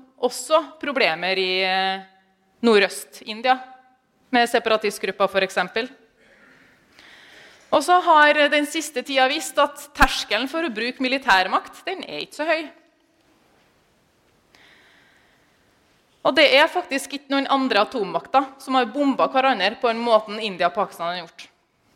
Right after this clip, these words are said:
I fredstid.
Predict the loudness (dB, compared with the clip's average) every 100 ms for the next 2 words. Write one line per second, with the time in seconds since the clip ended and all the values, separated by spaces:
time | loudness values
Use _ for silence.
0 | _ _ _ _ _ _ _ _ _ _
1 | _ _ _ _ _ _ _ _ _ _
2 | 0 0 2 -2 -2 -8 -8